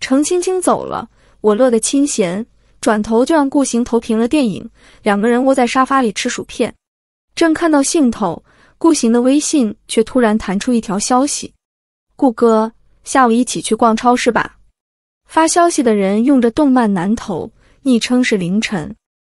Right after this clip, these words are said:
我扫了一眼，又吃了片薯片，笑着问顾行：“哟，你外面有狗了？”电影戛然而止。顾行拿着手机，脸色沉得仿佛能滴出墨，点开界面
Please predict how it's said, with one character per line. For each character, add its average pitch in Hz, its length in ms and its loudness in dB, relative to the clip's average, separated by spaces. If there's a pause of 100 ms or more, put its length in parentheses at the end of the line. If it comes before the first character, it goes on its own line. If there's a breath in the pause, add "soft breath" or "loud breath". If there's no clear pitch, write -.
(260)
我 277 140 2
扫 220 240 0
了 196 80 -2
一 254 180 0
眼， 196 280 0 (160)
又 330 200 4
吃 - 200 -2
了 220 80 2
片 220 180 -2
薯 190 160 -6
片， - 340 -4 (280)
笑 294 240 2
着 254 80 0
问 269 160 0
顾 285 100 0
行 208 400 -2 (320)
：“哟， 247 240 -2 (200)
你 220 100 -2
外 254 120 4
面 254 120 4
有 247 120 4
狗 185 240 0
了？” 190 220 -4 (600)
电 269 200 4
影 190 360 0
戛 208 260 -2
然 240 160 4
而 202 220 0
止。 - 280 -8 (600)
顾 330 160 4
行 254 260 0
拿 247 160 2
着 285 80 0
手 180 240 -2
机， 240 340 -2 (320 soft breath)
脸 220 200 2
色 302 180 2
沉 226 240 0
得 254 80 4
仿 196 220 -2
佛 214 160 -4
能 214 160 0
滴 262 120 0
出 277 160 -2
墨， 277 320 2 (360)
点 202 160 0
开 233 120 0
界 262 200 0
面 233 360 0